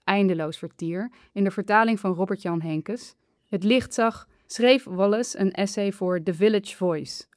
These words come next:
over het levenswerk van literatuurprofessor Joseph Frank, een uiteindelijk vijfdelige biografie van Dostojevski, waarvan het vierde deel net was verschenen.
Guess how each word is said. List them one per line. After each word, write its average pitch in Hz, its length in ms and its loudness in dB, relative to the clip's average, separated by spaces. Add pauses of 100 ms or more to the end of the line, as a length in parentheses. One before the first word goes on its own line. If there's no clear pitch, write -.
over 190 280 2
het 185 100 -2
levenswerk 208 680 2
van 190 180 0
literatuurprofessor 196 1080 -2
Joseph 185 460 -2
Frank, 160 500 -6 (440)
een 202 260 2
uiteindelijk 214 680 2
vijfdelige 202 680 -4
biografie 175 600 -4
van 175 160 -4
Dostojevski, 170 800 -8 (320)
waarvan 214 300 6
het 202 140 2
vierde 247 360 2
deel 202 280 4
net 196 220 2
was 180 160 -6
verschenen. 165 640 -10